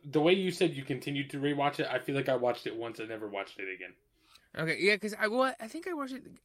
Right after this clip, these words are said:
Speaker 2: like, in, you know, elementary school, 'cause I think they played it, like, during, when we were in school, and then, like, in middle school, I watched it 'cause my brother watched it. Like, so basically, I watch it every time that there's, like, a small child around, and then I think a couple years ago, I watched it with my niece.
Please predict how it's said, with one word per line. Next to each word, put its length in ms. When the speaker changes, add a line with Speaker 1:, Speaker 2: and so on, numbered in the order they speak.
Speaker 2:
like, 180
in, 160
you 100
know, 220
elementary 320
school, 280
'cause 180
I 100
think 160
they 60
played 300
it, 80
like, 160
during, 160
when 100
we 140
were 100
in 80
school, 540
and 140
then, 100
like, 160
in 240
middle 160
school, 200
I 20
watched 260
it 80
'cause 140
my 120
brother 280
watched 320
it. 140
Like, 180
so 60
basically, 360
I 40
watch 240
it 80
every 160
time 140
that 120
there's, 140
like, 100
a 60
small 260
child 380
around, 180
and 100
then 60
I 100
think 200
a 40
couple 220
years 160
ago, 140
I 20
watched 260
it 120
with 100
my 140
niece. 440